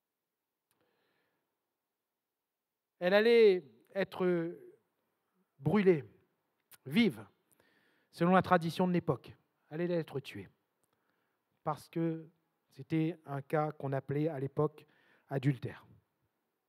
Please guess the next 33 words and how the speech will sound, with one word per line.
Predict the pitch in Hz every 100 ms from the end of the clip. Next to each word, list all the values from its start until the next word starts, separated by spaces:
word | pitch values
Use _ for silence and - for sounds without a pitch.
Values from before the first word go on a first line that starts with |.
| _ _ _ _ _ _ _ _ _ _ _ _ _ _ _ _ _
Aujourd'hui, | 113 127 123 156
bien | 147
sûr, | - 180 -
qu'on | 143
verrait | 135 143 147
les | 135
choses | 165 156
différemment. | 147 165 160 165 147
Elle | 123
est | 120
veuve, | 143 160 143 - _ _ _ _ _ _ _ _ _ _ _ _ _
elle | 120
peut | - 160
se | -
marier | 135 131 127 151 160
avec | 127 127 _
qui | 170
elle | 156
veut, | 139 131 - _ _ _ _ _
elle | 110
peut | - 143
avoir | 120 147 139
l'homme | 123 151 143
qu'elle | 151
voudrait, | 135 139 127
mais | 120 131 120 _ _ -
à |
l'époque, | 156 156 160 - -
c'était | 143 147
regardé | 131 143 139 139 143
comme | 135
un | 127
adultère. | 127 117 110 92 -